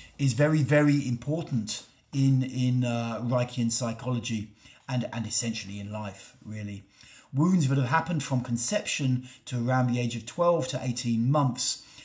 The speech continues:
have a very, very powerful effect on us. And what we were seeing earlier on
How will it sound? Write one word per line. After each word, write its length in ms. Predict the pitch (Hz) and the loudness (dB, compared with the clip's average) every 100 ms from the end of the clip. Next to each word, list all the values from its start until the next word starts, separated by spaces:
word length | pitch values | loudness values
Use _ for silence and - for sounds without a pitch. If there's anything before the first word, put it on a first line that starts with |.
| - | -16
have 160 | - 120 | -10 -6
a 40 | |
very, 300 | 110 139 151 | 0 4 6
very 240 | 131 123 123 | 4 4 0
powerful 420 | 120 120 117 120 | -2 -2 -2 -6
effect 380 | 113 - - 120 | -6 -6 -6 -6
on 80 | 107 | -6
us. 400 | 101 - - - - - - - - - - - | -4 -6 -8 -14 -20 -20 -20 -20 -20 -16 -14 -6
And 140 | 156 | 2
what 140 | 226 240 | 2 2
we 80 | |
were 80 | 170 | 0
seeing 320 | - 156 143 | 0 2 2
earlier 420 | 135 151 147 131 147 | 4 4 4 4 4
on 320 | 151 113 | 4 2